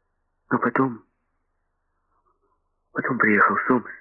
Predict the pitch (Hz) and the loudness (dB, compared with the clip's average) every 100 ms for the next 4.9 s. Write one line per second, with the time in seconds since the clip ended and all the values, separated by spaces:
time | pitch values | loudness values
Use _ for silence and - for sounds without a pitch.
0 | - - _ _ _ _ _ - 101 - | -20 -20 _ _ _ _ _ 2 4 4
1 | 104 101 110 104 101 98 98 101 98 110 | 4 6 4 2 2 0 2 0 0 2
2 | 104 85 90 - - - _ _ _ _ | 2 0 -4 -10 -20 -20 _ _ _ _
3 | _ _ _ - 92 - - 107 101 - | _ _ _ -4 2 4 4 4 2 2
4 | 104 104 98 - 117 113 - - | 4 4 2 -2 -2 -2 -6 -14